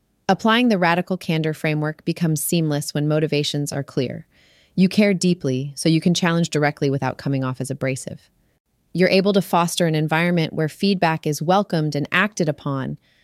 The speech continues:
because everyone understands it's in service of their personal and professional growth.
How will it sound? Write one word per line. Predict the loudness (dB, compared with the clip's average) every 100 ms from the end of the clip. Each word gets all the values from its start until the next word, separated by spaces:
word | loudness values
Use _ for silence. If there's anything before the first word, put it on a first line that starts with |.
| _ _ -2
because | 2 2 2
everyone | 2 4 2 2 2
understands | 0 0 -2 0 0 0 -2 -4
it's | -2
in | -2
service | -2 0 0 0 -2
of | -4 0
their | -2
personal | -2 -2 -2 -2 -2 -2 -4
and | -6
professional | -4 -4 -4 -4 -6
growth. | -4 -4 -4 -8